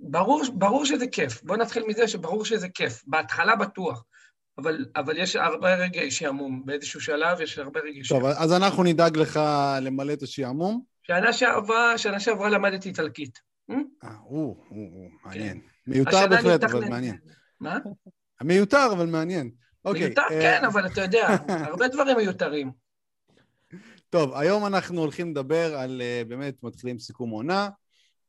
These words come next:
Speaker 2: יהיו לנו כמה פר-, אה, פרקי סיכום, אבל, אה, היום אנחנו נתחיל.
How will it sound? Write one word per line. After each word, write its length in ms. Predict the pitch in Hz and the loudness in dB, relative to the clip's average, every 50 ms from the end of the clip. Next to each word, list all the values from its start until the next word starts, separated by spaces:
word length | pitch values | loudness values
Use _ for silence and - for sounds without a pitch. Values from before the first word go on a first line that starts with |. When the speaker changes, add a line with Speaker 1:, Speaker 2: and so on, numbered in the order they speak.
| _ _ _ _ _ _ - - - | _ _ _ _ _ _ -18 -8 -2
Speaker 2:
יהיו 100 | 147 151 | 0 2
לנו 180 | 156 147 139 131 | 2 2 2 0
כמה 240 | - 151 156 147 120 | 0 0 0 -2 -2
פר-, 180 | - 117 113 | -6 -8 -10
אה, 380 | 113 107 104 107 107 107 104 101 92 | -8 -8 -8 -8 -6 -8 -8 -8 -10
פרקי 280 | - 104 95 - 107 98 | -12 -14 -12 -10 -12 -12
סיכום, 480 | - - - - - 143 160 190 208 - | -12 -14 -10 -4 -2 -2 -2 -2 -4 -8
אבל, 360 | - 104 101 104 104 101 104 | -10 -6 -4 -4 -2 -2 -2
אה, 140 | 104 104 107 | -4 -2 -2
היום 200 | 120 139 143 139 | -2 0 0 0
אנחנו 220 | 131 120 - 123 | -2 -2 -4 -6
נתחיל. 480 | 107 104 - - - 190 196 196 196 | -6 -6 -8 -4 0 0 2 2 0